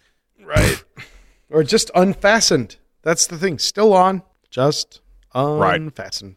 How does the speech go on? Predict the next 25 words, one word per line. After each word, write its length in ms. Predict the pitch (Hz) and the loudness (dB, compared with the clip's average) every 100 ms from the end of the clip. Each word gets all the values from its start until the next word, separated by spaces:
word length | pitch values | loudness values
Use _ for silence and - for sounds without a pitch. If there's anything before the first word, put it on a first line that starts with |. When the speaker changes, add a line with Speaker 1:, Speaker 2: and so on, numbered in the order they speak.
| _ | _
Speaker 2:
Yeah. 220 | - 82 78 _ _ | -6 -6 -6 _ _
Speaker 1:
So 140 | 127 | -2
Speaker 2:
I 40 | |
mean, 120 | 131 120 | -2 0
some 180 | 160 | 0
ev-, 220 | 135 104 101 | 0 -2 -6
some 200 | - 143 | -2 -2
people 260 | 131 110 107 | 0 0 0
even 180 | 98 95 | 0 -2
say, 320 | - 107 98 | 0 2 2
"Well, 360 | 92 101 98 95 | 0 0 2 0
they 180 | 101 | -4
caught 260 | 104 113 104 | -4 0 2
him 140 | 95 | 2
taking 280 | 92 107 98 | 0 -4 -2
a 40 | 85 | -4
leak." 520 | 90 101 85 - - _ _ _ _ - | 0 0 0 -6 -18 _ _ _ _ -6
Speaker 1:
Right. 320 | 147 123 110 _ | -2 -2 -6 _
Speaker 2:
And 200 | 101 92 | -6 -2
that's 240 | 98 - - | 0 -2 -2
why 360 | 87 82 85 - _ _ | 0 0 -2 -8 _ _
that 120 | 95 | -8
was, 320 | 76 85 - _ _ - | -8 -10 -16 _ _ -4
but 240 | 92 78 - _ | -2 -2 -8 _
anyway. 300 | 113 78 58 | -10 -10 -12